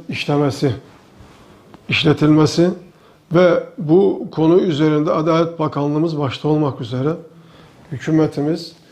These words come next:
Sayın Cumhurbaşkanımız hassasiyetle, adil bir şekilde ayrım yapmadan durmak zorunluluğu vardır.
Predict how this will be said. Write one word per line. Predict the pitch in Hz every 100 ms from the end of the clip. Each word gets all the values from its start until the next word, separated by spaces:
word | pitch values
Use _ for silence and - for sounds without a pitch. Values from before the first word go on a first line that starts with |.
| _
Sayın | - 156 156
Cumhurbaşkanımız | 156 151 147 123 143 139 139 175 170 - - - -
hassasiyetle, | - 139 - 160 147 - 175 170 147 107 - _ _ _ _ _ _ _ -
adil | 143 147 139 190 175 156
bir |
şekilde | - 147 147 135 139 175 - - _ _ _ -
ayrım | 151 156 160 156
yapmadan | 180 170 147 147 165 170 - - _ _ 160
durmak | 135 156 156 180 175
zorunluluğu | 123 143 143 147 147 156 160
vardır. | 135 120 107 -